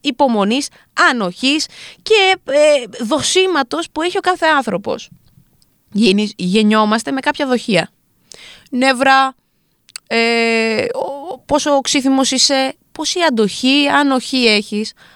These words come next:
Αυτά ανεβοκατεβαίνουν. Είναι μετοχές του οργανισμού, θα τους πω εγώ. Όταν εγώ, αν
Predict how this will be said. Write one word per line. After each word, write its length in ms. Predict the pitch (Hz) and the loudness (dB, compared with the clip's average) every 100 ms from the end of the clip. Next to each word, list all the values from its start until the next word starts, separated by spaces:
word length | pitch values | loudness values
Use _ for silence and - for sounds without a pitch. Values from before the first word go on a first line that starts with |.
| - - 381 | -20 -4 -2
Αυτά 340 | 370 - 247 202 - | -2 0 0 0 -2
ανεβοκατεβαίνουν. 1000 | 269 285 269 269 277 294 294 285 208 208 | -8 -6 -6 -6 -6 -4 -2 0 0 -2
Είναι 200 | 359 427 | -2 -4
μετοχές 480 | 440 381 - 370 381 | -4 -4 -2 -4 0
του 120 | 427 | 0
οργανισμού, 500 | 427 440 427 381 415 | 0 0 -4 -2 0
θα 100 | 226 | 0
τους 120 | 190 185 | -4 -8
πω 160 | 185 170 | -4 -2
εγώ. 300 | 170 170 - _ _ _ - - - - | -2 -4 -6 _ _ _ -20 -20 -20 -10
Όταν 260 | - 415 539 466 | -6 -2 0 0
εγώ, 160 | 320 320 | 2 2
αν 300 | 269 370 | 2 -2